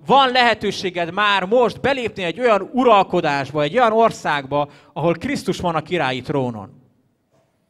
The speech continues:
Ahol lemondasz a saját akaratodról, és ahol Krisztus uralkodik.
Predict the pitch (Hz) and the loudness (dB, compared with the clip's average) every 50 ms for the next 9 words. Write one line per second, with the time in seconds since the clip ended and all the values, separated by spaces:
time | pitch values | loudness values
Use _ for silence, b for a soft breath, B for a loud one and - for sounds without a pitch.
0 | _ _ _ _ _ _ _ - - 202 220 226 240 277 311 302 277 247 233 226 | _ _ _ _ _ _ _ 0 2 4 4 4 4 4 2 2 2 0 0 0
1 | 214 - 214 - - 254 247 214 202 196 - 226 220 233 220 220 214 226 214 208 | -2 -2 -4 -2 0 2 2 2 2 2 0 -2 0 2 2 2 2 0 -2 -2
2 | 208 208 214 220 226 220 214 196 - - 214 214 208 214 247 247 233 - - 156 | 0 0 2 2 2 0 -2 -4 -4 -2 -2 -2 -2 -2 -4 -8 -8 -8 -10 -8
3 | - 196 170 151 135 123 123 - 123 110 - 76 - _ _ | -4 -2 0 2 2 0 -2 -6 -12 -14 -14 -16 -20 _ _